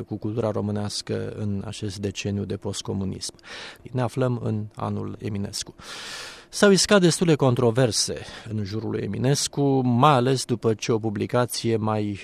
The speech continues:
liberală sau foarte liberală în spirit și câțiva tineri scriitori animați de o vizibilă fervoare a contestării oricăror modele, l-au coborât pe Eminescu de pe soclu și au propus o altă lectură a lui,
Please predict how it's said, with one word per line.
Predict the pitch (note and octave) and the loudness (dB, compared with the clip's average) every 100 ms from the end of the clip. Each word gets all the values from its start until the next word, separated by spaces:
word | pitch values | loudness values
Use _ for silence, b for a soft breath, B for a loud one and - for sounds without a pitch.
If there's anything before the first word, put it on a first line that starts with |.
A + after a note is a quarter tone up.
| - | -8
liberală | G#2+ G#2 G#2 A2+ C3+ C3 C3 | -6 -2 0 4 6 4 0
sau | B2 - - | -2 -8 -10
foarte | - A#2+ B2 A#2+ | -2 4 4 4
liberală | A2+ G#2 G#2+ A#2+ A2 | 0 0 2 2 2
în | G2+ | 0
spirit | - - B2 | -4 -4 -4
și | C#3+ A#2+ | -6 -8
câțiva | A2+ G#2 G#2 | -8 -2 -4
tineri | - A2+ A2 G#2 | -2 -2 0 -2
scriitori | - - G#2+ G#2 A#2 A#2 A2 B B | -6 -8 -6 -2 2 2 0 B B
animați | - A#2 A2 A2+ A#2 - | 2 4 6 4 2 -2
de | G#2+ | 0
o | A2 A2+ G#2+ G#2 | 2 2 0 -4
vizibilă | G2+ G2+ G2+ G2+ A#2 G#2+ G#2 G#2 G#2 G#2 | -6 -6 -6 -4 -4 -2 -2 -2 -2 -4
fervoare | A2 - G#2 A2+ A2 | -2 -2 0 0 0
a | |
contestării | G#2+ G#2+ G2+ G2+ - A#2 G#2+ G2+ - - | -4 -6 -4 -8 -4 -2 -2 -4 -8 -10
oricăror | A2+ - A2 G#2+ | -8 -4 -2 0
modele, | A2+ A2+ B2+ C#3+ E3+ B B B | 0 4 6 6 2 B B B
l-au | - D3+ | 6 6
coborât | E3+ F3 B2+ B2+ D3+ | 8 6 8 6 4
pe | - | 2
Eminescu | A#2 G#2+ G#2+ G#2+ A#2+ | 2 2 0 -2 -4
de | G#2 | -4
pe | G#2+ | -4
soclu | - B2 - A#2+ | 0 0 0 -4
și | G#2+ B2+ | 0 2
au | B2 - | 2 0
propus | B2+ A2 B2 B2 - | 0 0 0 -2 2
o | |
altă | A2+ A#2 A#2 | 2 2 0
lectură | G#2+ G#2 - - A#2+ G#2 | 0 0 -2 -2 -2 0
a | G2 | -2
lui, | G#2 B2 B2+ | 0 2 0